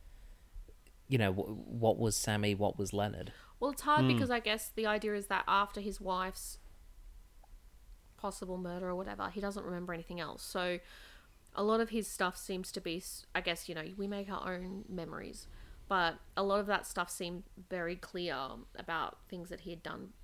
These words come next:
Speaker 2: previously. Like, you remember
Speaker 3: Hmm.
Speaker 2: the stuff
Speaker 3: So he
Speaker 2: that
Speaker 3: remembered everything up
Speaker 2: he
Speaker 3: to the
Speaker 2: remembered
Speaker 3: murder.
Speaker 2: everything up until that murder. So the details
Speaker 3: So
Speaker 2: of his job and stuff, I do, I do genuinely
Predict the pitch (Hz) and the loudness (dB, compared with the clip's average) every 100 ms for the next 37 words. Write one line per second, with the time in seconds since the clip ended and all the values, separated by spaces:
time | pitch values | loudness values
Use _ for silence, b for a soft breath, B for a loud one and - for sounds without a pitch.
0 | - - 185 175 165 160 - - - - | -16 -12 -6 -6 -4 -8 -8 -8 -8 -8
1 | 196 180 170 139 117 95 - 165 - - | -6 -4 0 2 2 0 -2 -4 2 6
2 | 123 117 117 107 117 127 127 131 131 117 | 8 8 8 8 8 10 10 10 10 10
3 | - 247 240 233 226 226 226 226 233 202 | 8 8 8 10 12 12 12 12 8 6
4 | 214 208 208 190 208 190 190 180 233 269 | 4 2 2 2 0 -2 -2 0 0 0
5 | 220 - 190 175 190 190 202 220 233 214 | 0 2 2 2 -2 2 2 2 4 4
6 | 196 196 - 170 - 185 185 208 202 - | 4 2 -2 -6 -2 2 2 0 -2 0
7 | 165 - 160 165 170 175 - - 185 180 | 0 2 2 4 2 -2 -8 -8 -4 -4
8 | 170 170 175 175 175 175 160 170 165 165 | 0 0 0 -2 -2 -4 -4 -4 -4 -4
9 | 156 151 | -4 -4